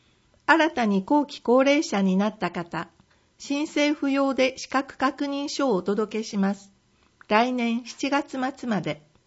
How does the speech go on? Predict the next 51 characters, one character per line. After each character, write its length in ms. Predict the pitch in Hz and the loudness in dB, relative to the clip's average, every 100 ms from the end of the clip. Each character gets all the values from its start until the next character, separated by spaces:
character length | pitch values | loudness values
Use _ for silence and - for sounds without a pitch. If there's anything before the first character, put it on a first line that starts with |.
| _ _ _ _ _ _ - | _ _ _ _ _ _ 0
マ 160 | 226 | 2
イ 60 | 320 | 2
ナ 160 | 311 | 0
保 120 | 311 302 | 0 0
険 300 | 311 302 330 | 0 -2 -2
証 260 | 294 302 | 0 0
で 100 | 277 | 0
の 120 | 240 | 0
受 180 | 190 185 | 0 0
診 280 | 180 247 247 | -2 -4 -2
が 140 | 247 | -2
困 300 | 247 302 320 | 0 0 0
難 180 | 269 220 | 0 0
な 140 | 196 185 | 0 -2
方、 360 | 180 - 147 - _ _ _ _ _ | -6 -6 -10 -12 _ _ _ _ _
ご 140 | - 190 | 0 0
高 260 | 226 269 | 2 2
齢 180 | 262 254 | 4 2
の 140 | 247 233 | -2 -2
方、 420 | 226 226 214 - _ | -4 -2 -4 -4 _
障 280 | - 220 254 | -4 -2 0
害 280 | 269 269 262 | 0 0 0
を 80 | |
お 60 | 247 | 0
持 160 | 254 262 | -2 -4
ち 120 | 262 | -4
の 140 | 254 | -4
方 260 | 254 254 254 | -4 -2 -2
な 160 | 233 | 0
ど、 240 | 175 185 - _ _ _ _ _ | -2 -4 -8 _ _ _ _ _
申 280 | - 269 302 | -6 -2 -2
請 300 | 330 302 294 | 0 2 2
い 60 | 285 | 2
た 120 | 269 | 0
だ 140 | 277 | 0
く 140 | 285 - | -4 -4
こ 120 | 285 | -2
と 160 | 285 | 0
で 260 | 262 175 - | 0 -2 -6
資 160 | - - | -16 -6
格 260 | 269 285 - | -4 -4 -4
確 260 | 269 285 | -4 -2
認 260 | 294 285 285 | -4 -4 -6
書 220 | - 277 | -2 0
を 40 | 202 | 0
お 60 | |
届 380 | 185 196 208 196 | 0 -2 -2 -4
け 40 | |
し 140 | 214 208 | -6 -2
ま 220 | 185 196 | 0 -2
す。 160 | - | -6